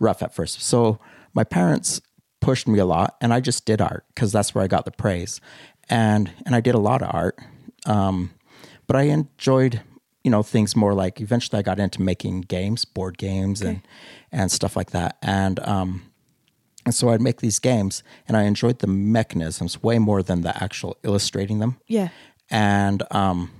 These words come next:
Speaker 1: and I just kinda went with that. And then I s-, I went in college, and I was gonna be an art teacher. And I was just doing everything that everyone was saying, "Hey, do this. You
Speaker 2: Yeah.
Speaker 1: ought to do this." And so
Speaker 2: Yeah.
Speaker 1: that's what I was doing. And then I got into, um, college and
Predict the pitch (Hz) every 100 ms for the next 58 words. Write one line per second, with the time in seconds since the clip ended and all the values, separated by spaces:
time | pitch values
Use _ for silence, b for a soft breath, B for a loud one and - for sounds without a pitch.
0 | - 117 104 104 123 - 123 113 107 101
1 | - 92 - B B B B - 127 101
2 | 98 107 120 107 - - 107 101 110 117
3 | - 120 127 98 98 92 - 92 92 90
4 | - - - - 98 98 104 110 - _
5 | B B B 117 120 156 - 135 127 104
6 | 117 131 120 101 101 104 104 101 - 90
7 | 90 190 139 - 143 139 - - 131 131
8 | 139 127 110 - - 110 - 113 120 -
9 | 113 98 113 101 90 - B B B B
10 | 113 117 120 110 117 110 101 95 - B
11 | B - - _ _ - 98 90 82 85
12 | - - 165 117 131 120 92